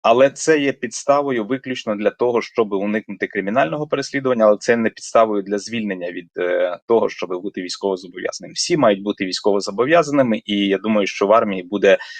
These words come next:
місце і для тих, хто має релігійні переконання і не може брати в руки зброю, наприклад.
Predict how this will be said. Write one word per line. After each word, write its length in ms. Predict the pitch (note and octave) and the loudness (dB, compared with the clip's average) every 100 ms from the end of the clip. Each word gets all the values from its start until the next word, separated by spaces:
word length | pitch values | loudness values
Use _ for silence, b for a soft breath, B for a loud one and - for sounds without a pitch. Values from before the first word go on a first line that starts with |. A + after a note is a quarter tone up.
| B G#2 | B 0
місце 340 | A2 - G#2 | 0 2 -2
і 100 | G#2 | -2
для 140 | G2+ G2+ | 0 0
тих, 220 | - A#2 | 2 -2
хто 160 | - | 0
має 240 | G#2+ G#2 G2 | 4 6 6
релігійні 400 | G2+ G2 G#2+ G2+ | 2 0 -2 0
переконання 640 | - G2+ - G#2+ B2+ A#2 | 2 2 2 4 4 2
і 40 | G2 | 0
не 100 | G2 | 0
може 240 | G#2+ G2+ | 0 2
брати 340 | F2+ G2+ - | 2 2 2
в 60 | G2 | -4
руки 280 | A2 - G#2+ | -4 -6 -10
зброю, 380 | G2+ C#3+ D#3+ D3+ | 0 2 4 2
наприклад. 460 | C#3 C#3+ C3 B2+ | 0 0 2 0